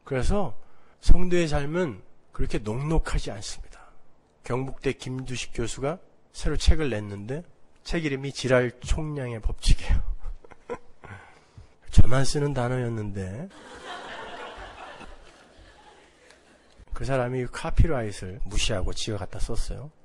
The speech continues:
그게 뭐냐면 사춘기 딸을 키우다 보니까 애가 너무 지랄을 떨더라는 거예요. 말도 안 듣고 학교에서 오면 문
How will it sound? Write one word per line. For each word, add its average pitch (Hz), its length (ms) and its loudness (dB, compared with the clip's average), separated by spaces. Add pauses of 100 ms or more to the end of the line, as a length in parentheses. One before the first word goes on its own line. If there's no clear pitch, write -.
(280)
그게 - 120 -8
뭐냐면 123 680 0 (280)
사춘기 180 480 0
딸을 170 280 -2
키우다 175 340 0
보니까 110 640 -4 (260)
애가 151 260 -6
너무 - 320 -6
지랄을 147 460 0
떨더라는 117 600 -4
거예요. - 160 -14 (500)
말도 - 420 2
안 101 200 -8
듣고 113 640 -10 (180)
학교에서 143 480 0
오면 110 220 -4
문 113 200 -8